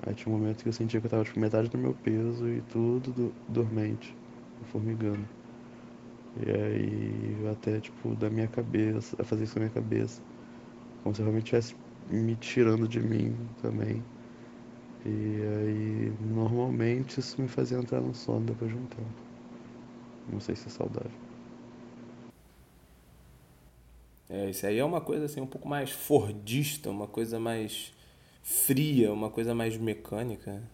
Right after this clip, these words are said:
Speaker 2: né? Bom, esse já se alinha um pouco mais com o que eu tava pensando, mas também, assim, bem,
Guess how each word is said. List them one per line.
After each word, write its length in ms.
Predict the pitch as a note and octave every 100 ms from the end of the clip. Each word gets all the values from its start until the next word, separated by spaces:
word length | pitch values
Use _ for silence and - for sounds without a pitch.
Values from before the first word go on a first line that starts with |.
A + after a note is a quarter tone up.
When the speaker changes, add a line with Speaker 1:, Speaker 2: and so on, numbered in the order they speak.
| -
Speaker 2:
né? 220 | G#2 G#2 A#2+ - - _ - - _ - - - -
Bom, 280 | D3 A#2+ A#2+
esse 400 | F3+ G#3+ G#3+ G3+
já 140 | F#3
se 160 | F#3 E3+
alinha 340 | C3+ C#3+ D#3
um 100 | D3
pouco 320 | C#3 C3+ C3+
mais 340 | B2 A#2 A#2 A#2
com 500 | - A2 G#2+ G#2 A#2
o 40 |
que 80 | B2
eu 40 | G#2+
tava 240 | A2+ A2+
pensando, 680 | A2+ A2+ A#2+ A2+ A#2+ C#3+ D3+ - - - - - -
mas 360 | A#2 G#2+ A#2
também, 400 | - C3+ A#2+ D#3
assim, 260 | G3 G3 E3+
bem, 560 | C3 C#3 G#3 C4 A#2